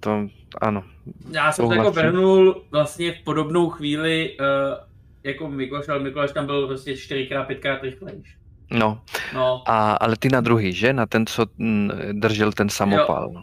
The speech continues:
Speaker 1: Na toho, co drží samopal. Takže, eh, kolik to
Speaker 2: Jo.
Speaker 1: dělá zranění?
Speaker 2: Eh, já si ještě, já si, mám si hodit?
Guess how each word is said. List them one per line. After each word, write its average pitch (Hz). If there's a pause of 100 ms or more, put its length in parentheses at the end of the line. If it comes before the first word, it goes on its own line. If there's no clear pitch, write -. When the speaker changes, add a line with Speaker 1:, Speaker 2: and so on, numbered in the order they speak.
Speaker 1:
Na 104
toho, 98 (100)
co -
drží 101
samopal. 127 (420)
Takže, 117 (120)
eh, 101
kolik 113
to 117
Speaker 2:
Jo. -
Speaker 1:
dělá 143
zranění? 165 (520)
Speaker 2:
Eh, 175
já 165
si 196
ještě, - (100)
já 165
si, 196
mám 165
si 180
hodit? 160